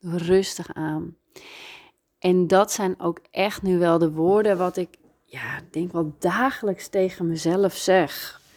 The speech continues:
Van, "Oké, het, het mag wel wat rustiger aan. Ik mag ook gewoon af en toe eens vrij nemen of niks doen."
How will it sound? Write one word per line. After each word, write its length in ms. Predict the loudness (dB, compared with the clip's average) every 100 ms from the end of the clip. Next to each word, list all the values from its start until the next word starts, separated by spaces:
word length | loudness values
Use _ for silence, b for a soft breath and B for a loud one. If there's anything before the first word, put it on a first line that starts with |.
| b b b b b b _
Van, 480 | _ -4 0 0 -2 -12 _ _ _ _ _ -2
"Oké, 280 | 0 2 4
het, 340 | 6 6 4 -4
het 180 | -12 -6
mag 380 | 0 4 4 2
wel 280 | 6 6 6
wat 160 | 4
rustiger 520 | 2 -2 -4 -8 -10 -8
aan. 440 | -6 -6 -6 -10 -16 b b b b b b b _
Ik 140 | -2
mag 400 | 2 4 2 0
ook 240 | 2 2
gewoon 640 | 0 -4 -2 0 0 -2 -6 _ _ _ _ _ _ _ _ _ _
af 220 | -8 -8
en 80 | -8
toe 220 | -2 0
eens 300 | 0 -4 -12
vrij 460 | -16 -10 -6 -2 0
nemen 680 | 2 2 2 0 0 -4 -8
of 360 | -12 -12 -10 0
niks 300 | 2 2 2
doen." 400 | 4 4 0